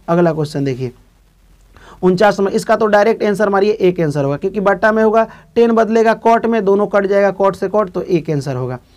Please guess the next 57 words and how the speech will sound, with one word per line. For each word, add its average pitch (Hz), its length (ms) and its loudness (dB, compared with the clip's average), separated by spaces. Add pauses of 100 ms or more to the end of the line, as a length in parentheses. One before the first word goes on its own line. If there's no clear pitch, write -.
(300)
अगला 202 260 2
क्वेश्चन 180 300 -4
देखिए, 139 300 -8 (460)
कह 240 140 4
रहा 240 120 4
है 240 80 2
कि 240 120 -4
अगर 226 240 2
व्यास 220 440 2
बयालीस 190 420 0
हो, 175 60 -4
जैसे 240 320 0
ही 294 60 0
बोले 262 260 2
कि 269 120 -6
व्यास 240 340 2
इसका 240 240 -4
फ़ोर्टी 233 320 -2
टू 233 140 -4
है, 226 100 2
तो 226 100 -2
इसका 220 200 -4
त्रिज्या 220 440 0
आधा 180 260 2
कर 170 160 -4
लीजिएगा, 151 360 -4
इक्कीस 202 380 0
हो 208 80 0
जाएगा, 190 260 0
कितना? 196 320 -2 (340)
त्रिज्या। 160 340 0 (220)
और 190 160 2
परिधि 214 360 2
होता 233 240 2
है 214 200 2
टू 240 240 -2
पाई 180 240 0
आर, 160 140 0
टू 233 240 -2 (120)
पाई 202 180 2
का 208 120 -4
मान 208 160 -2
बाईस 196 260 0
बटा 196 240 -4
सात, 190 220 -2
आर 185 220 0
का 180 120 -4
मान 175 200 -2
इक्कीस, 156 380 -6
सात 196 280 -2
त्रिका 202 300 0
इक्कीस, 208 420 -2 (320)
और 170 80 -2
ये 196 100 2
हो 196 140 4
जाए 202 160 0
कितना? 214 340 -2